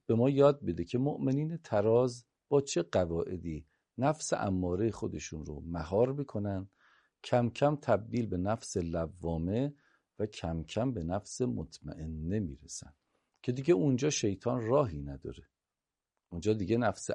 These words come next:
اماره‌ای نیست که بخواد آزار بده از درون. این اصول مدیریت کردن نفس اماره که تا حالا بهش می‌گفتیم مبارزه با نفس و جهاد با نفس و غیره، اینا چی؟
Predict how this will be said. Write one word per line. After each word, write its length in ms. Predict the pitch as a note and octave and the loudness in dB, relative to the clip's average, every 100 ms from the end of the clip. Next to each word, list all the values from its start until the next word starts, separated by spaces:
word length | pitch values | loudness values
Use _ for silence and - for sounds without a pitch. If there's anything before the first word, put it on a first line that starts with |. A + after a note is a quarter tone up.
| - | -4
اماره‌ای 600 | F2 F2 E2+ E2+ C3 G2+ | -4 -2 -2 2 2 2
نیست 240 | D#2 - | -4 -6
که 100 | F2 | -8
بخواد 360 | D#2 - D#2 - | -8 -10 -12 -10
آزار 500 | - D#2 D2+ D#2+ E2 | -6 -4 -4 -4 -4
بده 280 | C#2+ D2 - | -6 -12 -12
از 160 | - - | -12 -12
درون. 220 | - - _ _ _ _ _ _ | -16 -18 _ _ _ _ _ _
این 240 | - F3 G3+ _ _ | -4 -2 -2 _ _
اصول 720 | - G#2+ - D3 D#3 G#2+ F2+ | -2 -2 0 0 2 2 2
مدیریت 840 | D#2+ E2+ F#2+ F#2+ F#2+ F2+ F2+ F#2 - | 0 0 -2 -4 -6 -4 -2 -2 -4
کردن 540 | - F2 D#2+ B2 C3 | -4 -4 -2 -2 -2
نفس 400 | E2+ A#2 C3 - | -2 -4 -6 -6
اماره 560 | - D2+ D2+ D2 C#2+ C#2 _ _ _ _ - | -6 -4 -6 -8 -10 -12 _ _ _ _ -8
که 120 | B2 | -6
تا 160 | - A2+ | -2 4
حالا 240 | A#2+ D3 | 6 6
بهش 380 | C#3+ D3 C3 - | 4 0 -2 -4
می‌گفتیم 480 | C3 C3 - C3 C3 | -2 -2 0 0 0
مبارزه 500 | A2 G2 F2+ E2+ F#2 | 0 0 0 0 -2
با 180 | F2 | -2
نفس 440 | E2+ G2 A#2 - - | -2 0 -2 -4 -8
و 100 | E2+ | -6
جهاد 400 | F2+ E2 E2 D#2 | -4 -4 -4 -4
با 260 | D#2+ D#2 | -6 -6
نفس 340 | D#2+ - - - | -8 -8 -8 -12
و 40 | - | -6
غیره، 440 | F2+ F#2 C3 E3+ | -4 0 -2 -2
اینا 260 | - G2+ D#2+ | -6 -4 -4
چی؟ 260 | - - | -8 -14